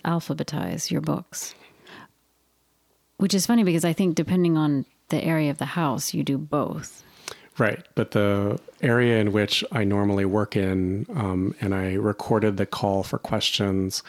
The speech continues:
Speaker 2: uh, you can see the books in the background,
Speaker 1: Mm-hmm.
Speaker 2: and they go from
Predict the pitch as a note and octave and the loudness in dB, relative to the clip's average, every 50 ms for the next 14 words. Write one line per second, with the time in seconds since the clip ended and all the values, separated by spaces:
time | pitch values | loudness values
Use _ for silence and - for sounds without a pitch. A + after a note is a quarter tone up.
0 | - - - - - - - - - - C3 A2 G#2 G#2 G2+ G2+ G2 - G#2+ F#2+ | -16 -20 -20 -20 -20 -20 -20 -20 -12 -8 -8 -6 -4 -4 -4 -4 -2 -2 -2 -2
1 | - - - - G#2+ G2+ G2 G2 F#2+ F#2+ F#2+ F#2 F#2 - _ _ _ _ _ _ | -2 -2 -2 0 0 0 0 0 -2 -2 -4 -4 -8 -12 _ _ _ _ _ _
2 | _ _ _ _ _ _ _ - - G#2 G2+ B2+ B2 - - - A2 G#2 F2+ F#2+ | _ _ _ _ _ _ _ -8 -6 -2 0 0 0 0 0 0 2 2 2 0
3 | F#2 F#2 - - G2+ F2+ F2+ F#2 F2+ F#2 F#2+ - - - _ - - F#3 D#3 D3+ | -2 -2 -2 -4 -4 -2 -2 -2 -2 -2 -4 -6 -10 -20 _ -4 -2 -2 0 0
4 | D#3+ - D#3+ D3+ - G#2+ G2 G2 F#2+ F#2+ F#2+ F#2 - - - - - A2 G2+ G2 | 0 -2 -2 -2 -2 -2 0 0 0 0 0 -2 -2 -4 -6 -4 -2 -2 -2 0
5 | - - G2+ F#2+ G2 F#2+ - - - - G2+ F#2+ F#2+ F#2 F2+ F2+ F#2 F2+ F#2 G2 | 0 0 0 0 0 -2 -4 -8 -6 -4 -2 0 0 0 0 -2 -2 -2 -4 -6
6 | A2 | -10